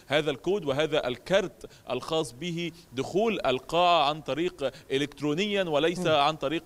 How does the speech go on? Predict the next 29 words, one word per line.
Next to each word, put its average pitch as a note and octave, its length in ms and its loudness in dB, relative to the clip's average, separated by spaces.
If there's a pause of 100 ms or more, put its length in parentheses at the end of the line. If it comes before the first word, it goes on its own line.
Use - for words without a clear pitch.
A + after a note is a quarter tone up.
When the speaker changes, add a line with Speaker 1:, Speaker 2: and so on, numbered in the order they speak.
Speaker 1:
فقط E3+ 380 0 (180)
التفتيش C#3 760 -2
الذاتي C#3+ 680 -2
من، D3+ 200 -8 (300)
آه، B2 260 2
الأمن D3+ 420 -2
الخاص C#3 400 -2
بمركز، C3+ 560 -4 (240)
آه، B2+ 200 4
المؤتمرات. A#2+ 680 -2 (200)
Speaker 2:
نعم. B3 100 6
Speaker 1:
أيضًا، F#3+ 360 -2
آه، D3 100 0
خلال، F3+ 540 -2
آه، B2+ 300 0
الندوات C3 580 -2
كان F3+ 180 -2
هناك E3 340 -4
ندوة D#3+ 380 0
هامة F3 280 0
جدًا D#3 440 -4
عن F3+ 260 -2 (220)
مبادرة C3 580 2 (120)
حياة C#3 180 0
كريمة، D#3+ 500 -4
وهي B2+ 160 2
الخاصة D3 380 -2
بالتنمية B2+ 600 -2
المجتمعية. C#3+ 800 0